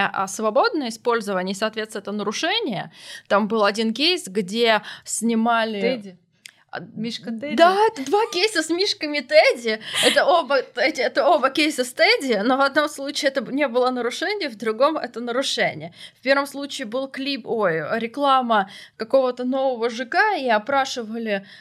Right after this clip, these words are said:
Speaker 1: а, граждан, и там где-то появился в кадре, насколько я помню, мальчик, ребенок, а, с изображением на одежде вот этого мишки Тедди.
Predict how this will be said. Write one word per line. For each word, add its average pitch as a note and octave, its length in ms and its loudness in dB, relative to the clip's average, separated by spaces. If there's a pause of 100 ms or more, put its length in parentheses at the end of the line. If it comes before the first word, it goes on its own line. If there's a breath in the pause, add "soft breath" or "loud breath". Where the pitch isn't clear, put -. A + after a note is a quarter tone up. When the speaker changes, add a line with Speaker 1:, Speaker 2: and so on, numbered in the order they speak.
Speaker 1:
а, G#3 500 2
граждан, A3 840 2
и A#3+ 540 -2
там A3+ 220 0
где-то B3+ 340 -4
появился A#3 480 -6
в A3 100 -16
кадре, A#3 380 0
насколько A#3+ 320 -10
я A3+ 60 -14
помню, A#3 260 -4
мальчик, F#4 460 -2
ребенок, D#4 560 -2 (280 loud breath)
а, A3+ 300 4
с - 220 -10 (420)
изображением A#3 880 -2
на A3+ 160 -2
одежде A3+ 460 -4
вот G#3+ 100 -6
этого A#3+ 220 -4
мишки B3 360 -4
Тедди. F3 500 -4